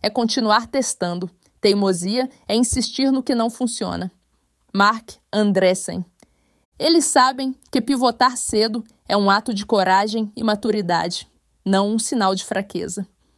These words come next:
Três. Casos reais. Os pivôs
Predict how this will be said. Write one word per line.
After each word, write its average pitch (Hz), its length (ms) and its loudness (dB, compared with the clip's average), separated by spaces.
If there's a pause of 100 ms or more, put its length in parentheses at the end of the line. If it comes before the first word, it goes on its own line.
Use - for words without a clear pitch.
(680)
Três. 185 500 0 (420)
Casos 247 360 2
reais. 185 520 -2 (340)
Os 208 140 -2
pivôs 208 600 0